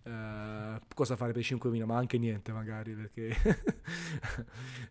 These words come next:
ne mancano sei comunque. E, eh, parlava, scusami, le ultime cose che se invece chiedevano di videoludico, ehm,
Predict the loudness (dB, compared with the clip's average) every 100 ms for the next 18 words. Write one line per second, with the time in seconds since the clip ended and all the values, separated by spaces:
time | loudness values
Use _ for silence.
0 | -4 -2 -4 -8 -14 -16 -4 4 4 6
1 | 4 4 2 0 -2 -2 -2 -6 -8 -10
2 | -12 -20 -4 4 6 8 8 8 8 6
3 | 6 6 6 4 2 4 8 10 10 8
4 | 6 4 6 4 2 2 0 4 6 6
5 | 6 4 2 0 2 2 4 4 4 2
6 | 0 2 4 6 4 2 2 4 4 2
7 | 4 8 10 8 8 4 0 -2 -4